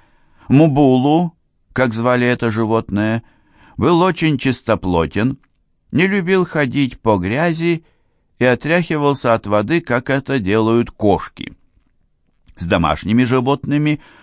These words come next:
он жил в мире, хотя и не принимал участия в их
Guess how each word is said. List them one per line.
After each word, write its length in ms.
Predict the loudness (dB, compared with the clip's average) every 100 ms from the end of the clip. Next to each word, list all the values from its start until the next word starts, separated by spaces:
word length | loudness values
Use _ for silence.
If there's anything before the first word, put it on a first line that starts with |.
| -20 -20 -2
он 260 | 0 2
жил 280 | 2 2 2
в 160 | 2 4
мире, 520 | 4 4 2 0 -2 _ _ _ _
хотя 280 | -6 -2 0
и 60 | 2
не 140 | 2
принимал 500 | 0 -2 0 0 0
участия 680 | -2 -2 -4 -4 -4 -2 0
в 100 | -2
их 180 | -4